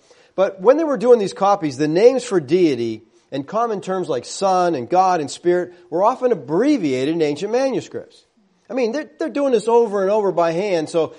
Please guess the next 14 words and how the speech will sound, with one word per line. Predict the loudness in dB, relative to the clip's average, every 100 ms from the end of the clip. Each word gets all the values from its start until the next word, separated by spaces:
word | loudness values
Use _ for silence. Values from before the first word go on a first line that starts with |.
| -8
they | -2
would | 2 0 -2 -2
do | 2
abbreviation | 2 2 -2 2 4 4 0
to | -6
kind | -4 -4 -4
of |
save | -4 -4 -2
themselves | -4 -2 -2 -2
a |
little | -8 -6
bit | -6
of | -4
work. | 0 0 -2